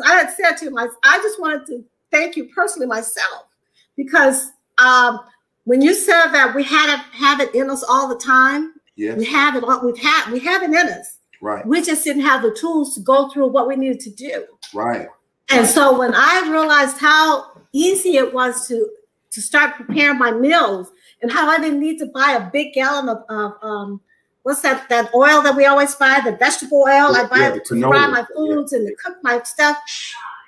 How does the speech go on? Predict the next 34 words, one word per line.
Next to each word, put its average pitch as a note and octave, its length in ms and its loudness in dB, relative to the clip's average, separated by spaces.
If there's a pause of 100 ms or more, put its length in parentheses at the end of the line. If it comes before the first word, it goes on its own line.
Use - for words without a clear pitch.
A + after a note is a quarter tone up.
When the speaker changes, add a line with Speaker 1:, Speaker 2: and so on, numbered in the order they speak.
Speaker 1:
I - 120 4
would C#4+ 140 4
buy C#4+ 180 4
all D#4 200 4
that D4 140 0
stuff D#4 360 0
and A3+ 140 -4
do C#4 100 -4
all D4 160 -4
that C4+ 160 -6
stuff. D4+ 540 0
And B3+ 120 -4
when C4 160 -6
I D#4+ 200 -2
found D#4 260 -4
out C#4 280 2 (260)
how D4 240 0
you F#4+ 280 -4
taught C#4+ 220 2
us C4 240 -4
how C4+ 220 -4 (100)
to A3 260 -10 (680)
get D#4 200 -2
past G4+ 400 -4
that, - 640 -14
Speaker 2:
Right, G2+ 200 -4 (340)
right. B2+ 280 -8 (520)
Speaker 1:
it C4 100 -2
was A3+ 160 -6
awesome. A#3 640 0 (180)
Just C#4 160 0
Speaker 2:
That's - 20 -4
good. G#3 120 -4
Speaker 1:
awesome. C#4 480 -4